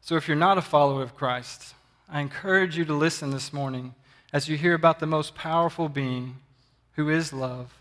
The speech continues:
offering a way for you to find purpose and life. And fellow brothers and sisters, we get to take heart as our God's heart is laid bare for us again this morning.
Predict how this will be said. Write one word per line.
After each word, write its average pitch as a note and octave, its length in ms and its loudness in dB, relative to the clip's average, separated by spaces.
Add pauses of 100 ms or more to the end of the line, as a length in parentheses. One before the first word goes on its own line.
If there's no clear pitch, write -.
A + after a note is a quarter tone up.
(460)
offering F3+ 420 6
a E3+ 60 4
way D#3+ 380 4
for D3+ 220 -8
you D3+ 140 0
to D3 80 -2
find C3+ 300 -6
purpose - 720 -10 (800)
and C3+ 160 -4
life. C#3+ 520 -2 (1120)
And C#3 80 -6
fellow D3+ 300 2
brothers D3+ 400 2
and C#3 140 -4
sisters, G3 680 -6 (420)
we D#3+ 100 -2
get E3 120 2
to D#3 80 -6
take D#3+ 280 -4
heart - 520 -2 (580)
as C#3+ 160 -4
our C#3+ 140 2
God's C#3+ 340 2
heart E3+ 360 -2
is C#3 240 -8
laid C#3+ 420 -2
bare D3 300 2
for C3 260 -4
us B2+ 180 -8
again C#3+ 540 -8
this C3 220 -10
morning. C#3 340 -6